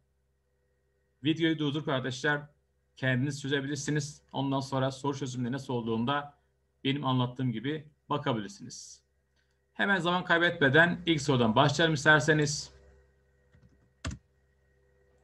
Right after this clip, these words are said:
Evet arkadaşlar, ilk soru benden ne istiyor? Bir anket yapılmış. Neyle ilgili tabii ki? After school activities, okuldan sonra yapılan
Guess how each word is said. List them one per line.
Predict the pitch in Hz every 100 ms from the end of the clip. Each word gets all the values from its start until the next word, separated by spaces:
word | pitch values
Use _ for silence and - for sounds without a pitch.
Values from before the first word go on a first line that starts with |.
| _ _ _ _ _ _ _
Evet | 196 190 147
arkadaşlar, | 120 104 - -
ilk | 208 214
soru | 190 190
benden | 165 170 175
ne | 170
istiyor? | 131 - 190 156
Bir | 151 151 -
anket | 127 117 - 147
yapılmış. | 170 170 165 170 - - - _ _ _ _ -
Neyle | 147 165 160
ilgili | 135 131
tabii | 131 123 123
ki? | 165 170 170 _ _ _ _ _ _
After | - 151 151
school | 139 - 165
activities, | 156 135 139 117 110 -
okuldan | 131 - 151 165
sonra | - 165 160
yapılan | 139 131 147 170 185